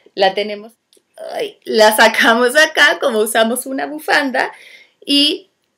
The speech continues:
nada más no se vayan a ahorcar, que esté perfectamente bien. Aquí.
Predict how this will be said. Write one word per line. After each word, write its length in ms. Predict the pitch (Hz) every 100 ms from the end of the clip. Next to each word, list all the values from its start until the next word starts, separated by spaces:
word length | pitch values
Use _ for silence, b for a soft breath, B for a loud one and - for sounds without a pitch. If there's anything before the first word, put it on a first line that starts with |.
| _ _ _ _ _ _ _ _ _ b b b -
nada 140 | 170
más 120 | 180
no 100 | 202
se 140 | 220 -
vayan 280 | 98 - 143
a 40 |
ahorcar, 420 | 147 - 160 156 - _ _ _ _ b b b
que 80 | -
esté 180 | 175 202
perfectamente 840 | 214 226 240 240 135 139 143 -
bien. 360 | - - - 359 _ _ _ _ _ _ _ _ _ _ _ -
Aquí. 520 | - 185 208 - -